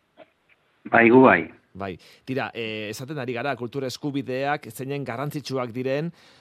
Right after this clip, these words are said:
Speaker 2: eh, Beñat, eh, kultur eskubiderik gabe ezinezkoa izango litzateke, behar bada, kultur ekimen asko aurrera ateratzea, ezta?
Speaker 1: Eh, bai, eh, zalantzarik ez. Kontua da, jabetu egin behar dugula, horiek existitu egiten direla,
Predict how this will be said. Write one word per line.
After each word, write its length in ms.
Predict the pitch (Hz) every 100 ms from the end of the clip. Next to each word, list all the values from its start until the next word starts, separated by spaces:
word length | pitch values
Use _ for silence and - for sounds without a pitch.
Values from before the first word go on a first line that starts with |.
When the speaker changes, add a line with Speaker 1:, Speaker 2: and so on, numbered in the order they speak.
| -
Speaker 2:
eh, 260 | 110 104
Beñat, 480 | 107 113 135 147 -
eh, 80 | 110
kultur 320 | 113 113 135
eskubiderik 1300 | 131 151 143 127 135 135 135 135 131 127 139 151 123
gabe 360 | 120 127 143 165
ezinezkoa 480 | 147 147 151 - 131
izango 220 | 143 131
litzateke, 380 | 127 127 123 131
behar 200 | 127 131
bada, 220 | 127 139
kultur 300 | 147 131 147
ekimen 320 | 127 131 127 123
asko 160 | -
aurrera 320 | 110 123 113
ateratzea, 420 | 110 104 101 101 92
ezta? 300 | - 117 165 185 _ _ _ _ _ _ _ _ - - - - -
Speaker 1:
Eh, 500 | 95 95 95 95 95
bai, 280 | 98 95 - -
eh, 300 | 98 95 92 -
zalantzarik 540 | 110 110 107 101 92
ez. 100 | 104 - -
Kontua 400 | - 107 104 110
da, 120 | 113 117 113 107
jabetu 400 | 95 95 110 110 101
egin 140 | 104
behar 120 | 104 104
dugula, 380 | 101 104 117 110
horiek 220 | 110 104
existitu 1040 | 107 104 - - 104 101 101 101 101 101 101
egiten 380 | 104 107 107 107
direla, 400 | 107 120 117 147